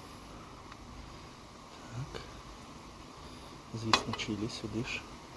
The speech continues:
Це потрібно було робити до, так? Це в мене така помилочка вийшла. Ви так не робіть.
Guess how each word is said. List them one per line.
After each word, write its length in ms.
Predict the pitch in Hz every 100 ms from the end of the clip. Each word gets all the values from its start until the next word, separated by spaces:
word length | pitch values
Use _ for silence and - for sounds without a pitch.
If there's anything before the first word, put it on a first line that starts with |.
| - - - - - - - - - - - -
Це 160 | - 165
потрібно 500 | - 135 151 135 131
було 300 | 120 127 135
робити 460 | 120 127 - 117 113 - -
до, 260 | 117 107 90
так? 160 | - 123 - - - - - - - -
Це 100 | 110
в 80 |
мене 200 | 110 107
така 340 | 107 - 98 104 - - -
помилочка 560 | 110 110 101 - - 104
вийшла. 300 | 98 - - - - - - - -
Ви 120 | 107
так 200 | 113 -
не 100 | 113
робіть. 360 | 117 107 87